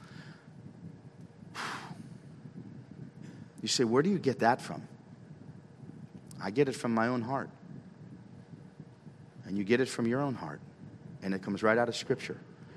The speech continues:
Listen to this. We give in to sin because at the moment we find it attractive or advantageous, pleasurable or profitable. Yes or no? Nod your heads. Okay? Listen, look at it this way. I want you to think about this. Think, just, just think of a,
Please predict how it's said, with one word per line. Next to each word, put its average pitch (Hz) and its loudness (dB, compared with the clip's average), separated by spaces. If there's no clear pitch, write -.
Listen 151 10
to - 0
this. - -6
We 131 10
give 147 12
in 208 10
to 165 6
sin 175 6
because 127 8
at 135 4
the 123 8
moment 139 8
we 120 6
find 139 6
it 113 6
attractive 180 10
or 175 6
advantageous, 139 6
pleasurable 127 8
or 123 4
profitable. 95 2
Yes 139 8
or 147 8
no? 95 4
Nod 127 8
your 117 2
heads. - -4
Okay? 143 8
Listen, 107 8
look 180 10
at 233 10
it 208 6
this - 2
way. - -2
I 135 4
want 151 6
you - 2
to 185 2
think 170 4
about 92 2
this. - -4
Think, - 2
just, 196 10
just - 2
think 240 8
of 165 6
a, 139 8